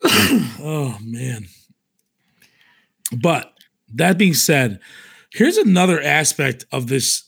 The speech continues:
Like, I didn't think you could make this man's death, this man's death, this tragic fucking event any worse.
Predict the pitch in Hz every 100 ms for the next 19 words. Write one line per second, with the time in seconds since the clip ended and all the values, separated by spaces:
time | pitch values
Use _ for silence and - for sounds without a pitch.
0 | - 151 147 127 - _ _ - 185 277
1 | 254 240 202 214 - 156 143 160 160 -
2 | 156 156 151 156 151 147 - - - 156
3 | 160 - 156 147 - - 165 160 127 -
4 | 160 156 - - _ - _ _ _ _
5 | _ 170 - - 175 170 165 165 _ _
6 | _ - 175 143 151 151 143 135 147 156
7 | 143 160 165 127 127 156 160 - -